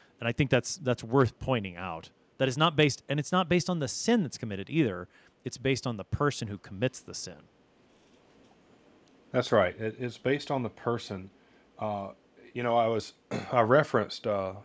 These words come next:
Speaker 2: Kleinig's commentary on Leviticus, which is, which is very, very well done. And he also writes the, writes the commentary on, on Hebrews and really joins these books together very, very well. I would,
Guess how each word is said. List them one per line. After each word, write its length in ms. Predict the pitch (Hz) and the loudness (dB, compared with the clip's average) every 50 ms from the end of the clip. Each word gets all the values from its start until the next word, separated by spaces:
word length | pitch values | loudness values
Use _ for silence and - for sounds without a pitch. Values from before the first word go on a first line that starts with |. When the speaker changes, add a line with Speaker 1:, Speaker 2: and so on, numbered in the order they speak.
| _ _ | _ _
Speaker 2:
Kleinig's 560 | - - 123 113 117 117 110 98 95 - - | -4 0 2 2 2 2 0 -2 -4 -6 -14
commentary 800 | - - - 107 107 107 101 95 - 98 90 90 87 87 85 - _ _ _ _ _ _ _ _ _ _ _ _ _ _ | -8 -4 -2 -2 0 -2 -4 -6 -6 -6 -4 -4 -6 -8 -10 -12 _ _ _ _ _ _ _ _ _ _ _ _ _ _
on 180 | 107 101 95 95 | -6 -6 -4 -4
Leviticus, 640 | 92 87 85 104 104 104 101 - - 95 87 - - | -6 -2 2 4 4 4 4 2 -2 -6 -6 -4 -6
which 180 | 98 92 - | -8 -6 -6
is, 300 | 95 92 87 - - - _ _ _ _ _ _ _ _ _ _ _ _ _ | -8 -8 -8 -12 -16 -20 _ _ _ _ _ _ _ _ _ _ _ _ _
which 200 | - 107 95 - | -12 -12 -8 -8
is 100 | 110 90 | -8 -10
very, 380 | 98 95 - - 139 139 127 104 | -10 -14 0 2 4 4 4 4
very 240 | 92 104 98 95 92 | 2 2 2 2 2
well 240 | 92 98 98 95 92 | 0 0 0 0 0
done. 320 | 101 104 98 98 95 95 | -2 -2 0 0 0 -2
And 100 | 92 90 | -4 -4
he 80 | 113 113 | 0 2
also 300 | 113 117 113 - - 104 | 2 2 2 0 -4 -2
writes 340 | 101 104 98 95 95 - | 0 0 -2 -2 -4 -6
the, 160 | - - 107 107 - _ _ - | -8 -10 -10 -10 -10 _ _ -6
writes 260 | 104 107 101 98 - - | -4 -4 -4 -4 -6 -10
the 60 | 107 | -6
commentary 540 | - 113 104 104 101 98 - 107 98 98 92 | -2 -2 -2 -2 -2 -4 -4 -2 -2 -2 -4
on, 180 | 92 90 90 - | -6 -8 -10 -10
on 180 | 101 95 92 | -10 -10 -10
Hebrews 580 | 85 - 117 117 104 - 98 92 92 90 90 92 | -8 -4 -4 -4 -4 -4 -6 -6 -6 -6 -8 -8
and 200 | 101 92 95 98 | -10 -10 -6 -4
really 220 | 127 139 135 117 | -2 0 0 -2
joins 500 | 101 - - 101 95 101 104 104 95 - | -2 -4 -6 -4 -4 -4 -4 -4 -6 -6
these 240 | 98 98 101 98 - | -6 -4 -4 -6 -6
books 400 | - - 101 98 - - - - | -6 -2 -2 -2 -2 -2 -8 -10
together 440 | - 90 85 - 101 98 95 95 90 | -10 -8 -6 -4 -4 -4 -4 -4 -6
very, 360 | 85 - - 104 110 117 113 | -8 -4 -2 0 0 2 0
very 260 | 98 95 95 90 90 | 0 -2 -6 -6 -6
well. 360 | 85 90 95 98 98 95 90 | -6 -6 -4 -4 -4 -2 -2
I 60 | 95 101 | -4 -4
would, 240 | 98 95 87 - | -4 -6 -8 -10